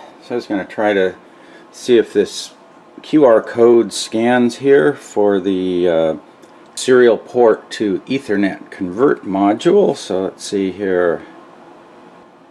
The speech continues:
Oh, okay. Did take me to the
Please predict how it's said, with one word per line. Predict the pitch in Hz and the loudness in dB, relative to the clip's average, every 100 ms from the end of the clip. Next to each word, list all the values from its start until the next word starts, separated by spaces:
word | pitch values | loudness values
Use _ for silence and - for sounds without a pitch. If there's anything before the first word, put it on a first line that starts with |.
| _ _ _ _ _ _ _ - _ _ - - - - - - - - - | _ _ _ _ _ _ _ -20 _ _ -20 -20 -20 -20 -20 -20 -20 -20 -10
Oh, | - 135 | -4 -2
okay. | 110 - 117 156 - - - - - _ _ _ - | -2 0 2 2 -4 -20 -20 -20 -20 _ _ _ -6
Did | 104 104 | -6 -6
take | - 113 - | -2 -4 -2
me | 113 110 104 | -2 -2 -2
to | - 113 107 104 | -4 -2 0 0
the | 104 101 101 | -2 -2 -4